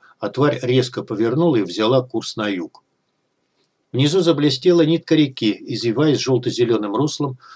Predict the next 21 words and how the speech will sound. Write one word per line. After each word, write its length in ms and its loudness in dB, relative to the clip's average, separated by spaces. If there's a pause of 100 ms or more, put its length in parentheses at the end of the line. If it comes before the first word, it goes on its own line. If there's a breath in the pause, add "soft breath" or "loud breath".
(100)
облака 420 2
расступились, 680 -2
высота 480 -2
резко 340 -4
стала 300 -2
уменьшаться. 720 -6 (1080)
"Господи, 640 -4
конец 380 0
близок, 420 -4 (100)
осталось 420 -2
по 180 -2
перчике 460 -4
посолить, 600 -4 (140)
еп", 240 -8 (320)
мелькнула 460 -4
грустная 440 -6
мысль. 360 -10 (1200 soft breath)
Внизу 260 0
показались 600 0
коричневые 540 -2
пятна, 480 -4